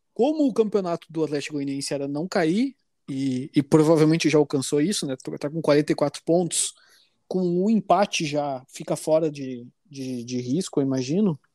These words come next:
Não, na verdade não, né? Pelas projeções, o Bahia ainda pode, pode ameaçar. É, é uma briga, então, que, que eu achei que fosse estar menos resolvida, mas parece que ainda pode acontecer alguns desdobramentos. Ainda tem três rodadas,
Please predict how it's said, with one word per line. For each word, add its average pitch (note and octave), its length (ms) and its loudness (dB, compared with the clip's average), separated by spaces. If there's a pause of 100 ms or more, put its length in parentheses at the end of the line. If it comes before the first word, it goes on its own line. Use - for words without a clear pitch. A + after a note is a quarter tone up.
Não, E3 160 6
na D3 80 6
verdade D#3 380 4
não, D3+ 180 -2
né? C3+ 140 -6
Pelas C#3 200 -8
projeções, D3+ 640 -6
o E3 40 -10
Bahia D3 340 4
ainda D3+ 180 -2
pode, C#3+ 400 -2 (220)
pode C#3 240 0
ameaçar. C3+ 580 -4 (160)
É, D#3+ 300 4
é - 20 4
uma E3 160 4
briga, E3 280 0
então, F3+ 240 -4
que, E3+ 180 -12 (140)
que E3+ 80 -4
eu D#3 80 0
achei D#3 260 -4
que D#3 100 -12
fosse E3 260 -8
estar D#3 200 -8
menos D#3 680 -6 (100)
resolvida, C#3 600 -2
mas D#3 580 -4 (180)
parece C3+ 400 2
que - 100 -4
ainda D3+ 200 2
pode D3+ 240 0
acontecer D3+ 540 -2
alguns D3+ 260 -2
desdobramentos. D3+ 500 0
Ainda C#3 160 -4
tem C#3 140 -4
três D3 240 0
rodadas, C#3+ 800 2